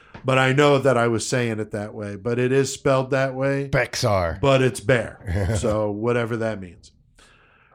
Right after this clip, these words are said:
Speaker 1: Chris, this job, though, would set the stage for her in a very specialized infant intensive
Speaker 2: Yeah,
Speaker 1: care
Speaker 2: they'll
Speaker 1: unit.
Speaker 2: fucking pick you.
Speaker 1: So very, very, uh,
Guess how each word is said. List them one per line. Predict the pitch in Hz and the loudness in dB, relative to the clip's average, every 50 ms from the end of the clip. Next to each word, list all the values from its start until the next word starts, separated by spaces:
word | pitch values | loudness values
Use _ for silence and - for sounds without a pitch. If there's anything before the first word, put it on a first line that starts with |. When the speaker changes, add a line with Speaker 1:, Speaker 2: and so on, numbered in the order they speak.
| _ | _
Speaker 1:
Chris, | - - 185 202 214 208 - - | -2 2 2 4 4 2 0 -2
this | 139 147 175 202 202 - - | 0 2 2 2 0 -2 -4
job, | - 196 190 190 190 - - | -2 0 0 0 0 -2 -2
though, | 190 180 | -2 0
would | 170 156 135 135 | 0 0 -2 -2
set | - - 180 170 175 | -4 -6 -6 -6 -6
the | 165 | -10
stage | 135 - - - 160 156 165 151 - | -10 -8 -4 0 0 0 0 -2 -4
for | - 170 151 | -6 -6 -4
her | 127 151 165 165 | -2 -2 -2 -2
in | 151 135 | -2 -4
a | 120 | -4
very | 107 160 147 156 160 | -4 -2 -2 -2 -4
specialized | 139 - - - 160 156 147 151 - 151 147 143 143 139 131 - - - - _ - | -6 -6 -6 -4 -4 -4 -4 -4 -6 -4 -2 0 0 0 0 -2 -6 -12 -16 _ -6
infant | 139 160 180 180 - - 185 175 175 175 - - | -4 -4 -4 -6 -6 -4 -4 -4 -4 -6 -8 -10
intensive | 117 120 113 110 - 135 139 143 135 135 - 127 107 - | -10 -10 -8 -8 -6 -6 -6 -4 -4 -6 -6 -6 -6 -8
Speaker 2:
Yeah, | 104 92 | -8 -6
Speaker 1:
care | 107 139 151 170 170 | -2 0 0 0 0
Speaker 2:
they'll | 147 120 | -2 -2
Speaker 1:
unit. | 110 107 101 92 90 | -4 -6 -6 -6 -6
Speaker 2:
fucking | 98 104 - - 95 80 - - | -6 -6 -6 -8 -10 -14 -14 -12
pick | - - 120 - - - | -10 -10 -10 -10 -10 -12
you. | 95 92 85 85 80 76 _ _ _ _ _ _ _ _ _ _ _ _ _ _ _ _ _ _ _ _ | -12 -10 -10 -10 -12 -14 _ _ _ _ _ _ _ _ _ _ _ _ _ _ _ _ _ _ _ _
Speaker 1:
So | - - - 123 113 113 110 | -20 -12 -8 -6 -4 -4 -6
very, | 101 95 113 131 143 165 170 151 | -6 -2 0 0 2 2 0 0
very, | 117 123 143 143 139 139 135 135 127 123 123 | 0 0 0 0 2 2 2 2 2 2 0
uh, | 120 120 117 113 110 107 107 | 0 0 0 0 -2 -2 -4